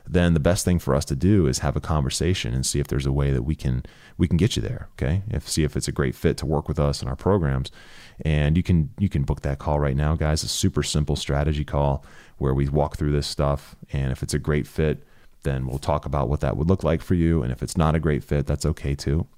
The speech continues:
Uh, but the way to do that is head over to permafit for life dot com forward slash call. And that link will be in the show notes. But again, permafit for life dot com forward slash call.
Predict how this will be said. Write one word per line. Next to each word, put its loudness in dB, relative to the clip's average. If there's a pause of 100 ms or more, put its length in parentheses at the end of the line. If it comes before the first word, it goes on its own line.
(340)
Uh, 0
but -2
the 2
way 4
to 4
do 2
that 2
is -4
head 0
over 2
to -2
permafit 0
for 0
life 2
dot -2
com 2
forward 0
slash -4 (140)
call. -4 (440)
And -2
that 0
link 0
will 0
be 2
in 2
the -2
show 2
notes. 2
But -2
again, 2
permafit -2
for -2
life 2
dot -4
com 0
forward -2
slash -6
call. 0